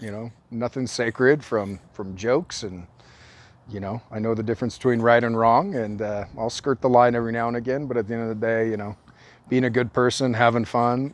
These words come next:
you know, live it up every, every minute you can.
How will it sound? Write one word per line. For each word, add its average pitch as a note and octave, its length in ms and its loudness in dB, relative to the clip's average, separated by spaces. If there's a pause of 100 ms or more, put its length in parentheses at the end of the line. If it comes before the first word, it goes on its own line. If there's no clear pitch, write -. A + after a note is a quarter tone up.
you B2 100 -8
know, G#2+ 140 -10 (1000)
live A2+ 280 0
it A#2+ 60 4
up B2 200 4 (1080)
every, G#2+ 360 -2
every A2+ 220 0
minute A#2 240 0
you A2 80 -8
can. G2 300 -8